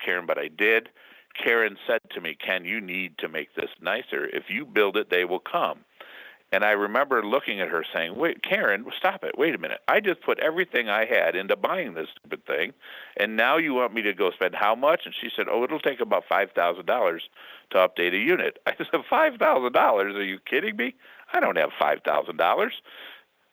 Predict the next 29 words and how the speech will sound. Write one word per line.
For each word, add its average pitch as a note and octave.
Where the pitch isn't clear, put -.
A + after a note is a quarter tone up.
She G#2+
said, F#2+
"Well, G2
I'm A2+
just -
telling F3
you, C#3
if G2
you F#2+
do C#3
it, -
you A#2+
won't, B2
you G#2
won't A#2+
be A2+
sorry." D#2
I'm E2
like, D#2
"Okay." F#2+
So F#2
I F2+
whipped G#2
<laughs> -
out C#3
my -
credit G2
card, F2
right, G#2+